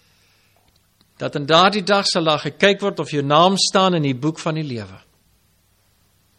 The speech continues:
En as dit bevind word dat my naam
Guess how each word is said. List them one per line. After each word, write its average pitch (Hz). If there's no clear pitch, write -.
En 160
as 226
dit 233
bevind 233
word 160
dat 170
my 165
naam 208